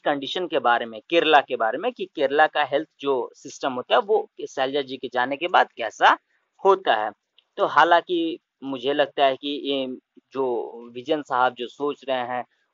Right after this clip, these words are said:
वो अपने अनुसार सही सोच रहे होंगे और उनका मानना है कि वो अपनी मिनिस्ट्री में एकदम न्यू कमर्स को लाना चाहते हैं, एकदम नए चेहरों को लाना चाहते हैं, यंग्स को लाना चाहते हैं। Mostly सब, अ, सब स्टूडेंट फेडरेशंस के आ रहे हैं।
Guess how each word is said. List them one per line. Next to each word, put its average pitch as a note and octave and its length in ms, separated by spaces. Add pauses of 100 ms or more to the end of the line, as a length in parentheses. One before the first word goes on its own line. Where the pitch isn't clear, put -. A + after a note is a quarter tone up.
वो A#3+ 80
अपने A3+ 240
अनुसार F#3 560
सही D#3 440
सोच D#3+ 280
रहे D3+ 100
होंगे D3 200
और E3+ 260
उनका D#3+ 380
मानना C#3+ 400
है D#3 140
कि B3 160
वो F#3+ 180
अपनी F3+ 300
मिनिस्ट्री E3 540
में G#3+ 180
एकदम E3+ 440 (320)
न्यू E3 380
कमर्स E3+ 540
को A#3+ 320 (280)
लाना C3+ 320
चाहते C3 380
हैं, D3 60
एकदम F3 200
नए C#3+ 320
चेहरों C3+ 340
को C#3 120
लाना C3 260
चाहते C3 340
हैं, B2+ 80
यंग्स C3+ 440
को - 120
लाना C3 280
चाहते B2+ 360
हैं। C#3 140
Mostly E3 280
सब, F3 300
अ, D3+ 200
सब D3+ 460
स्टूडेंट D3 320
फेडरेशंस B2+ 720
के C3+ 80
आ A#2+ 160
रहे A2+ 180
हैं। G#2+ 120